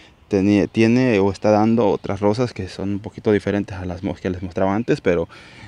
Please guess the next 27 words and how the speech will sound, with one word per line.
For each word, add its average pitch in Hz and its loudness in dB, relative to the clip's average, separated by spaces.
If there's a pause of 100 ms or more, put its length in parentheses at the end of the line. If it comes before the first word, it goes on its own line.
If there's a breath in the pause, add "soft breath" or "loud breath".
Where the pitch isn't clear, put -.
(160 loud breath)
si 101 -6
pueden 160 2
ver 151 4
aquí, 131 2
estas, 143 0
estas - -2
son 123 0
las 123 -4
cabezas. 110 0
Estas - -18
cabezas 107 0
ya 98 -2
acaban 104 -2
de 98 2
dar. 120 0 (460 loud breath)
Estas 139 -4
cabezas 139 2
automáticamente 117 -2
se 107 -2
van 104 0
a 120 -2
convertir 110 0 (380 loud breath)
en 101 0
unas 107 0
bolitas, 98 2
se - -4
van 98 -2